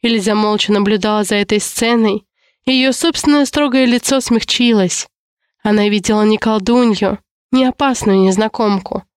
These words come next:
Она видела мать. Измученную, страдавшуюся, но настоящую. Я стояла позади, чувствуя, как по моим щекам катятся горячие слезы.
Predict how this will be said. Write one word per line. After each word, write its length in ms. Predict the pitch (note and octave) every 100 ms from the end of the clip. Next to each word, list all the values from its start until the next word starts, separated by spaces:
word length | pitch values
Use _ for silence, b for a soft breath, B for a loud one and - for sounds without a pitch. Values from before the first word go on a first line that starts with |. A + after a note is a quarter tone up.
| _ _ _ -
Она 280 | G#3+ G#3
видела 380 | G3 F#3 G3+ F#3+
мать. 500 | G3 G3 E3+ E3+ - _ _ _ _ _ _
Измученную, 880 | C#4 B3+ C4+ C4 C4+ - G#3+ G3+ G#3
страдавшуюся, 1160 | - C4 A#3+ B3 B3 A3+ - G3 F3 - G3 - _ _
но 120 | G#3+ G3+
настоящую. 960 | G3 - G3+ G3 G#3+ G3+ - F#3+ G3+ - _ _ _ _ _ _ _ _ _
Я 180 | B3 D4+
стояла 400 | - G#3 G3+ G3
позади, 560 | G#3 F#3+ G3 F3+ A#3+ A#3
чувствуя, 680 | - B3+ - G#3 G3+ G#3+ - _ _ -
как 180 | A#3
по 100 | -
моим 260 | A#3+ A#3 A#3
щекам 480 | - A3+ A#3+ C4 B3
катятся 500 | B3 C4+ C4 A#3 G#3
горячие 440 | G3+ G3 G3 A3
слезы. 640 | G3+ A3 G3+ G3+ G3 G3